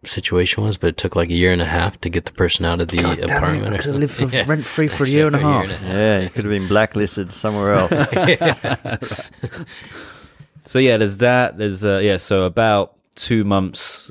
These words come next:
Speaker 2: uh, or so six months rent up front you need to move in.
Speaker 1: Is it six
Speaker 2: Um,
Speaker 1: month co-, what, what, what exactly was it? 'Cause there's, like, the
Speaker 3: Let's go through it.
Speaker 1: deposit.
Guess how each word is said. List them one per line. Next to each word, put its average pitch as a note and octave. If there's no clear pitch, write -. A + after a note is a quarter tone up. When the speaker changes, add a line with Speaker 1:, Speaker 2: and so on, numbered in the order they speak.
Speaker 2:
uh, E2
or D#2+
so D2
six -
months F#2+
rent F#2
up E2+
front F2+
you E2+
need F2
to E2+
move E2+
in. F2+
Speaker 1:
Is -
it E2+
six D#2+
Speaker 2:
Um, D#3
Speaker 1:
month F3
co-, D#3
what, C3+
what, D3
what C#3+
exactly D3+
was D3+
it? C3+
'Cause B2+
there's, B2
like, G2+
the E2
Speaker 3:
Let's C#3
go D#3
through A#2
it. B2
Speaker 1:
deposit. C3